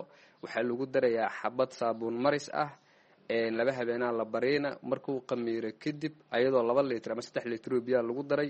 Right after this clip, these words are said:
waa laga miirayaa. Markii biyihii laga miiro kadib, ayaa waxaa lagu sii darayaa haddana ilaa afar iyo toban litir oo biyo ah. Markaa kadib ayaa waxaa lagu shubayaa haantii loogu talagalay in wax lagu buufiyo,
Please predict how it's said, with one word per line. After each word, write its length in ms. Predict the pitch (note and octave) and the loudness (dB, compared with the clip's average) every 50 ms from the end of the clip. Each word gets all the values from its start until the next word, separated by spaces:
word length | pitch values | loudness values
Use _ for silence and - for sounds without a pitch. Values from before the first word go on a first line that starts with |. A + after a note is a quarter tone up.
| B2+ - | -4 -4
waa 140 | B2 A#2 A2+ | -2 0 0
laga 200 | A#2 A#2+ B2 C3+ | 2 0 0 0
miirayaa. 680 | C3 A#2+ B2 C3+ D3 D3+ D#3 D3 D3+ D3+ D3+ D3+ D3 - - - - - - _ - | 0 0 0 2 2 4 4 4 4 4 4 4 2 -2 -10 -20 -20 -20 -8 _ 0
Markii 240 | D#3+ D3+ - D#3+ C#3 | 0 4 4 2 2
biyihii 340 | C3 C#3+ D#3+ E3+ D#3+ D#3 | 4 4 4 6 6 6
laga 220 | C3+ C3 C3+ D3 D#3 | 4 4 4 4 4
miiro 320 | D3+ C#3 B2+ B2 A#2 A#2 A2+ | 4 4 4 2 2 0 0
kadib, 320 | - D#3 D#3+ E3 D#3+ D#3+ - - - - - - - _ | -2 -2 -2 0 -2 -4 -4 -10 -20 -20 -20 -20 -16 _
ayaa 320 | - - A#2+ B2+ C#3 C#3 C3 | 2 6 8 10 10 10 8
waxaa 240 | B2+ A#2+ - - B2 B2+ | 8 6 4 2 0 0
lagu 180 | B2+ C#3 F3 | 2 2 0
sii 220 | F3+ - - C#3+ C3 | 0 0 -2 -2 0
darayaa 400 | B2 C#3 C3+ B2+ A#2 A2 G#2+ G#2 | 2 4 4 6 6 6 4 2
haddana 280 | G2+ G#2 A#2 A#2+ B2 A#2+ A2+ | 0 -2 -2 -2 -2 0 0
ilaa 180 | B2+ C3 A#2+ B2+ | 0 0 0 0
afar 200 | B2+ - C3+ B2+ | -2 -2 -2 -2
iyo 100 | B2 A#2+ | -2 -2
toban 280 | - A#2+ B2 B2+ C3 | -2 -2 0 0 0
litir 300 | B2 A2+ A2+ - - C3 | 0 -2 -4 -4 -2 -2
oo 100 | B2+ A#2+ | -2 -2
biyo 300 | A2+ A2+ A#2+ B2 C#3+ D#3 | -2 -4 -2 2 2 4
ah. 200 | - - D#3 D#3+ - - - - - - _ _ _ - | 4 4 2 0 -2 -8 -20 -20 -20 -20 _ _ _ 0
Markaa 380 | B2+ B2+ B2 B2 - C3 B2 A#2+ | 2 2 2 4 4 4 4 4
kadib 400 | A#2+ - - D#3+ C#3+ C#3+ D3+ C#3+ - - _ _ - | 2 0 -4 -4 -2 -2 -4 -6 -6 -12 _ _ 0
ayaa 280 | A#2 A#2 B2 B2 A#2+ A#2 | 4 6 6 6 6 4
waxaa 220 | A2 - - A2+ | 2 0 -2 -2
lagu 220 | A#2 A#2+ B2 C3+ | -2 -2 -2 -4
shubayaa 420 | C3+ - - C3 A#2+ A2+ A2+ A2+ G#2+ | -4 -4 -4 -2 -2 0 0 -2 -2
haantii 540 | G2 - A#2 B2 C#3 D3 C#3+ - - D3 C3+ | -4 -4 -2 0 0 0 -2 -4 -4 -4 -2
loogu 240 | B2 B2 B2+ B2+ B2+ | 0 2 2 0 0
talagalay 440 | B2+ B2 B2 B2+ A#2+ B2 A2+ A2 G#2+ | -2 -2 -2 -2 0 -2 -2 -2 -2
in 80 | B2+ B2 | -4 -4
wax 100 | - - | -4 -2
lagu 200 | A2 A#2 C3 C#3+ | -2 -2 -2 0
buufiyo, 480 | D3+ D3+ D3+ C#3+ - D#3 D#3 D#3 D#3+ | 2 0 0 0 2 2 4 4 4